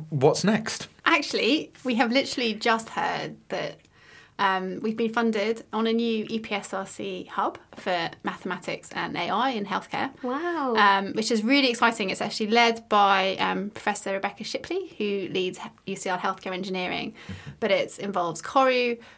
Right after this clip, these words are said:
Speaker 2: where I work. It involves Department of Mathematics, Department of
Speaker 3: Mm-hmm.
Speaker 2: Computer Sciences, and we're working really closely with Great Ormond Street and U C L
Speaker 3: Oh,
Speaker 2: Hospital.
Speaker 3: wow. Huge
Speaker 2: And it's gonna be
Speaker 3: collaboration.
Speaker 2: completely trying to kind of update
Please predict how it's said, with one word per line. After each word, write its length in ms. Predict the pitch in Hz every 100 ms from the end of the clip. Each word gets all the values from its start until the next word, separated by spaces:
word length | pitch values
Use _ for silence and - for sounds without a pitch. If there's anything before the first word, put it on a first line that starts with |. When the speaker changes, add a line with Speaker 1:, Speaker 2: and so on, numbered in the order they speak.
| -
Speaker 2:
where 120 | 196
I 140 | 214
work. 320 | 214 208 196 202
It 60 |
involves 340 | 185 185 185 185
Department 320 | - - 160
of 60 |
Mathematics, 600 | 196 185 240 233 226 208
Department 360 | - - 226 180
of 40 | 277
Speaker 3:
Mm-hmm. 40 |
Speaker 2:
Computer 300 | 208 233 220
Sciences, 680 | - 208 196 196 - 190 196 - - -
and 120 | 214 208
we're 80 | 214
working 320 | 233 233 226
really 240 | 240 233
closely 460 | 226 214 208 - 208
with 240 | 220 208 -
Great 160 | 202
Ormond 220 | 202 240
Street 380 | - - - - _ _
and 140 | - 220
U 60 |
C 180 | 220 208
L 100 | 190
Speaker 3:
Oh, 20 | 254
Speaker 2:
Hospital. 360 | 247 285 320
Speaker 3:
wow. 440 | 330 262 240 226 220 -
Huge 380 | - 294 285 -
Speaker 2:
And 140 | 330 294
it's 80 | -
gonna 160 | 269
be 240 | 240 240 233
Speaker 3:
collaboration. 60 |
Speaker 2:
completely 640 | 233 240 220 294 262 247 226 - - - - _ -
trying 360 | - 233 220
to 240 | 220 202 196
kind 160 | - 208
of 180 | 156 - _
update 600 | 240 254 - 214 196 -